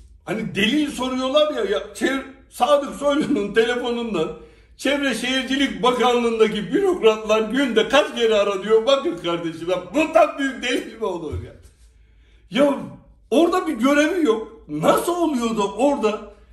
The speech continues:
imar geliştirmelerin hepsi onun elinden geçiyor? Ya bunlar komik şeyler. Şimdi vakit yok dedikleri için bunları hızlı hızlı geçiyor. Emre Olur var.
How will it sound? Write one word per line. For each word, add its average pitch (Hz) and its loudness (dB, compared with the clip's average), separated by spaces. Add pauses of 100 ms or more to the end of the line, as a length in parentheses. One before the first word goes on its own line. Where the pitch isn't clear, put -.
(160)
imar 320 6
geliştirmelerin 269 0
hepsi 302 2
onun 277 2
elinden 202 2
geçiyor? 123 -8 (1000)
Ya 170 -8
bunlar 185 -4
komik 202 -6
şeyler. 135 -8
Şimdi 151 -10
vakit 160 -10
yok 170 -6
dedikleri 170 -4
için - -10 (360)
bunları 180 -2
hızlı 190 -6
hızlı 175 -6
geçiyor. 117 -10 (1900)
Emre 208 2
Olur 214 2
var. 127 -6